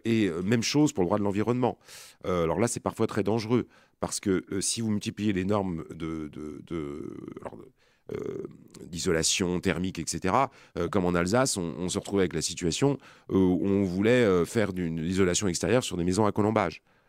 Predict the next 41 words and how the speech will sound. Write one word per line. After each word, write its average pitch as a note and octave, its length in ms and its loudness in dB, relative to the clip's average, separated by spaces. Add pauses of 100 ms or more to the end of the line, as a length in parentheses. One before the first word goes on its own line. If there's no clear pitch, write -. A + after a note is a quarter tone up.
(160)
Donc, D#2+ 140 -2
ouais, F2+ 120 4
il F#2 60 -2
faut, F#2+ 260 6
il F#2 80 4
faut G#2+ 140 2
raison A2 260 2
garder, G#2 380 2
quoi, - 240 -10
voilà. - 180 -6 (360)
Et, F#2+ 160 2
et G2 160 0
il G2 60 2
y G2 60 4
a F#2 60 4
aussi, B2+ 300 2
bien F#2+ 140 2
sûr, - 180 -2
tout B2+ 100 -6
le A#2+ 40 -10
problème A2+ 220 2
de F#2+ 80 2
l'accessibilité, E2+ 920 -2 (400)
parce E2+ 140 -2
qu'il F#2 160 -2
n'est E2 140 2
jamais A2+ 240 2
facile, A#2+ 520 -4 (140)
euh, D#2+ 80 -4
de E2+ 80 -2
mettre F2 240 -2
aux E2+ 60 0
normes G#2+ 260 2
un, E2 240 0
un, F2 380 -4
un E2 120 -6
bâtiment F2 480 0
ancien, G#2 340 0 (160)
euh, C2 100 0
en E2 80 -2
général, E2+ 480 0